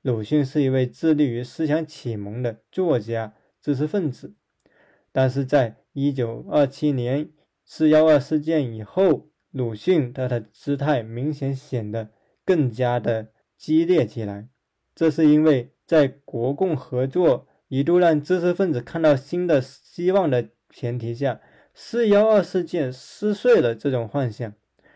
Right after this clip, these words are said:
昔日的新青年们走上了截然不同的人生道路。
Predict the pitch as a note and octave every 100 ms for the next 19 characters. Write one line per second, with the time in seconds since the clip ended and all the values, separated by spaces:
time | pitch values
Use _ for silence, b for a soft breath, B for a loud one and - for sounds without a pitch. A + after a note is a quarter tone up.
0 | b b - - F#3 F#3+ G3+ B2+ A#2 -
1 | D#3+ E3 - F3+ E3 A#2+ A#2 A2 - _
2 | _ _ _ - B2+ A2+ C3+ D#3+ B2 -
3 | - A#2+ B2+ D3 C3+ D3 F#3+ F#3 - A#2
4 | C3+ A#2 b b b B2+ A#2+ B2 C3 C#3
5 | B2+ B2 B2